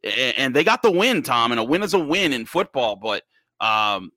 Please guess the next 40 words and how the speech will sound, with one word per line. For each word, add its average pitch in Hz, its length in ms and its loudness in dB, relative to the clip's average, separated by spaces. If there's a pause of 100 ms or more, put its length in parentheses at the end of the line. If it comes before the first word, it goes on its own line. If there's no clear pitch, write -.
(220)
i-, 123 200 -2
if 120 160 -6
I'm 151 180 2
the, 131 160 -4
if 110 80 -6
I'm 139 220 0
the 131 80 -4
Browns, 131 300 0
and 107 80 -10
we'll 139 100 -2
get 143 180 -6
to 135 80 -14
this 123 300 -8
in 120 100 -10
the, 117 160 -10
in, 120 80 -10
in 117 160 -8
the 107 60 -12
third 139 260 -2
segment, 104 220 -4
if - 20 2
I'm 139 80 0
the 123 80 -2
Browns, 120 400 0
I'm 110 120 -8
a, 110 40 0
I'm 107 160 -2
a 107 80 -2
little 131 240 0
nervous 123 300 0
about 104 120 -8
the - 60 -20
fact 117 280 -2
that, 107 120 -2 (380)
uh, 104 400 2 (100)
I, 113 180 2
I, 120 260 -2
that 127 180 0
was, 117 160 -6 (260)
I, 127 140 0